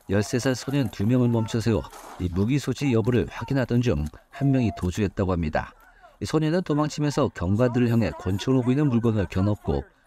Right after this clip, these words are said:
경관들은 이에 대응해 총격을 가했습니다. 결국 가슴 부위에 여러 발의 총을 맞은 소년은 현장에서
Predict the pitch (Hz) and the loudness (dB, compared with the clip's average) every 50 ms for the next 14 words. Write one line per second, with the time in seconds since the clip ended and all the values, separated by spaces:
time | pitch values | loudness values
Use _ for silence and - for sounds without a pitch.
0 | _ - - 92 92 90 95 87 85 95 104 101 - - 98 110 113 - 113 110 | _ -8 -4 -2 0 0 0 0 2 2 0 0 0 0 0 0 2 2 2 2
1 | 113 113 123 107 - - - - 139 139 131 123 117 98 90 - - 95 87 82 | 2 2 2 0 -2 -6 -6 -2 0 0 2 4 2 2 2 0 -2 -2 -2 -2
2 | - - 85 78 73 - - - - 403 427 - - - - - - - - - | -2 -2 -2 -2 0 -2 -4 -6 -6 -12 -14 -16 -16 -18 -20 -20 -20 -20 -10 -2
3 | - 117 117 156 170 160 - 120 113 - 160 156 139 143 151 147 120 90 90 98 | 0 0 2 2 0 0 -2 -4 -2 0 0 0 0 2 2 0 0 0 0 -2
4 | 113 117 123 135 127 113 - - - 156 156 151 143 135 120 120 117 110 - 107 | -2 0 0 0 0 0 -4 -6 -4 -2 0 2 2 2 2 0 -2 -2 -2 -2
5 | 98 95 107 107 104 - - 147 143 135 135 135 120 107 98 110 82 | -2 0 0 0 0 -2 -2 -2 0 0 2 0 0 0 0 -2 -4